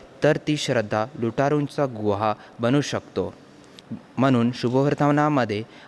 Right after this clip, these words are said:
आपण पाहतो की प्रभू अशा धार्मिक स्थळांमध्ये जिथे श्रद्धेचा बाजार मांडतात, मांडण्यात आलेला आहे, त्याविषयी संताप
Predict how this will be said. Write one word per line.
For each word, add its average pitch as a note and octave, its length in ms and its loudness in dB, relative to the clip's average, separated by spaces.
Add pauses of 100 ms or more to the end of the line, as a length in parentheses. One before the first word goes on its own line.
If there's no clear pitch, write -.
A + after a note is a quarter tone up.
आपण A2+ 300 -2
पाहतो C3 520 -2
की G2+ 200 -4 (380)
प्रभू B2 340 2 (120)
अशा A2+ 340 0 (280)
धार्मिक B2 400 -2
स्थळांमध्ये B2 800 -2 (260)
जिथे A2+ 280 -2
श्रद्धेचा B2+ 680 0
बाजार A2 420 0
मांडतात, A2 520 -2 (720)
मांडण्यात A#2 400 0 (160)
आलेला B2 440 -2
आहे, G#2+ 320 -6 (380)
त्याविषयी B2 540 -4
संताप A#2+ 460 -6